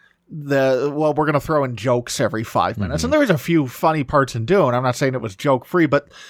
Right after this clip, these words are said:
Speaker 1: there was a confidence in taking the material so seriously, and not only that, but not having,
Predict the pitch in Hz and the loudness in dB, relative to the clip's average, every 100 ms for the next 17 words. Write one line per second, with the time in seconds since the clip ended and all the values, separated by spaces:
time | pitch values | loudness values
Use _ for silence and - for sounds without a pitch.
0 | - 147 160 165 143 - - - 143 208 | -8 0 2 4 2 -2 -6 0 2 2
1 | 180 156 131 - 123 - 135 165 147 123 | 0 0 0 -4 -6 -2 -2 0 -2 -2
2 | 110 - 131 131 131 131 - _ - - | -4 0 2 4 2 0 -6 _ -6 0
3 | 131 - - 131 131 156 156 180 180 190 | 0 0 -2 -2 2 2 2 2 2 0
4 | - - - 135 139 147 143 135 127 131 | -8 -20 -10 -2 2 2 2 0 2 2
5 | - 135 - 135 127 127 - 139 127 131 | 0 -6 -8 -2 2 2 0 0 2 2
6 | 139 135 | 0 -4